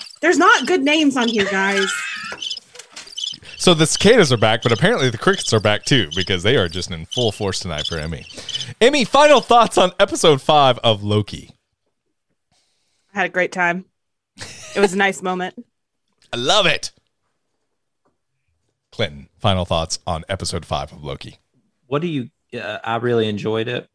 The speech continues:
Speaker 3: and it was, uh, probably my favorite so far. I'm really nervous about episode six. I will say that.
Speaker 2: Mm, I am too.
Speaker 3: 'Cause they have really built
Speaker 2: I am
Speaker 3: something,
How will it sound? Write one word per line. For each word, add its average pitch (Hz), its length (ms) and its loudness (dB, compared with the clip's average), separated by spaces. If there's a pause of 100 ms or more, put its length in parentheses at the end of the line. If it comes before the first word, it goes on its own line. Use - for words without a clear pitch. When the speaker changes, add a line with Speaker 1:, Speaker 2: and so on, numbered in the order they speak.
(260)
Speaker 3:
and 101 140 -10
it 104 100 -8
was, 101 280 -10
uh, 101 340 -4
probably 123 520 -6
my 120 120 -6
favorite 98 400 -8
so 98 180 -12
far. 101 440 -14 (340)
I'm 127 160 0
really 127 500 0
nervous 110 460 -4
about 104 220 -4
episode 101 340 -6
six. - 560 -14 (320)
I 101 80 -4
will 101 300 -10
say 95 240 -8
that. - 280 -10 (380)
Speaker 2:
Mm, 92 240 -4 (220)
I 85 140 -4
am 82 160 -6
too. - 180 -8
Speaker 3:
'Cause 110 120 -2
they 135 180 4
have 107 200 2
really 113 340 2
built 101 460 -4 (180)
Speaker 2:
I 92 200 0
am 82 80 -6
Speaker 3:
something, 95 180 -6